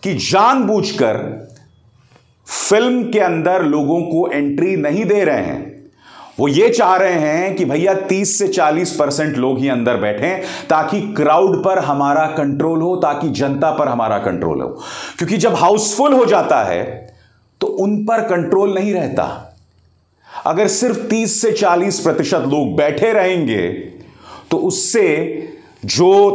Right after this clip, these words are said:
तमाम सिनेमा घर के लोग हैं, वो जनता पर कंट्रोल कर सकते हैं। यानी कि पठान की दीवानगी का ये आलम है कि उसका नुकसान फिल्म पठान को हो रहा है।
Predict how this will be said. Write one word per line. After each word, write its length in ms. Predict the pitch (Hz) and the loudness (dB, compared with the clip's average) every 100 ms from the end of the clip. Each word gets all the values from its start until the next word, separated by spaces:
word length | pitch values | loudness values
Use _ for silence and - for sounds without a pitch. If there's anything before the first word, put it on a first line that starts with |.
| 202 | 2
तमाम 340 | 165 202 240 | 4 4 2
सिनेमा 520 | 214 - 185 180 185 | 0 -2 0 0 0
घर 280 | 143 101 151 | 0 0 0
के 200 | 143 135 | 0 2
लोग 240 | 123 127 123 | 2 2 0
हैं, 400 | 156 180 - - 101 | -2 -2 -8 -10 -2
वो 140 | 139 | 0
जनता 360 | 147 151 147 165 | 2 0 2 0
पर 160 | 160 | 0
कंट्रोल 480 | 147 135 113 117 110 | -2 -2 0 0 0
कर 120 | 104 | -2
सकते 320 | 95 92 - 98 | -2 -6 -2 -2
हैं। 60 | |
यानी 420 | 95 123 156 214 | 0 2 2 2
कि 400 | 180 180 135 131 131 - - | 0 0 0 -2 -6 -10 -8
पठान 500 | 160 156 175 208 226 | -6 -2 0 2 2
की 180 | 190 220 | -2 -2
दीवानगी 680 | 151 170 165 180 202 202 220 | 0 0 2 2 2 0 -2
का 160 | 175 180 | 2 2
ये 280 | 147 165 | 2 2
आलम 380 | 233 226 233 247 | 4 4 4 4
है 300 | 202 170 131 131 - - - - - - | 4 4 2 -2 -8 -12 -20 -20 -20 -8
कि 60 | 175 | -4
उसका 460 | 175 180 - 233 220 | 0 0 2 2 4
नुकसान 640 | 202 196 - 226 233 233 | 2 -2 2 4 4 2
फिल्म 280 | - 214 202 | 0 0 2
पठान 400 | 185 143 185 175 | -2 0 0 0
को 160 | 151 135 | 2 2
हो 80 | |
रहा 200 | 110 85 | 2 0
है। 280 | 64 62 - | -2 -6 -12